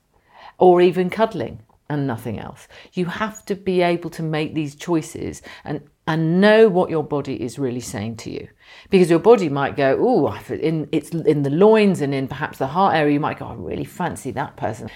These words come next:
And then you start talking to them and your brain goes, "Oh God, I'm so bored, I'm so bored."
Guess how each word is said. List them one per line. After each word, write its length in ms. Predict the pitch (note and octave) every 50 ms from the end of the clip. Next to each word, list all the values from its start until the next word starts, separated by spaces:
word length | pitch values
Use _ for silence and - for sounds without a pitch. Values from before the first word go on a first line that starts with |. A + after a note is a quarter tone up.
| - - - _ _ -
And 380 | D#3+ E3+ F3+ F#3 F#3 F#3 E3+
then 420 | F#3+ G#3 G3 G3 G3 G3 G3 F#3 -
you 100 | F#3+ F#3 F3
start 280 | - - - - - -
talking 240 | F3 D3+ D3+ D#3+
to 100 | C#3 D#3+ C#3
them 120 | D3 D3
and 80 | D3+ D3+
your 100 | D3 C#3+
brain 300 | D3 D#3 D3 D3 D3+ C#3
goes, 340 | D3 C#3+ C#3+ C#3+ C#3+ C#3+ - -
"Oh 80 | D#3+
God, 160 | D#3 G#2 F#2 E2+
I'm 80 | - -
so 140 | - -
bored, 260 | - - G#2+ - G#3 F#3+
I'm 140 | G3+ G3+ -
so 180 | - - - -
bored." 400 | - - - - - C4 A3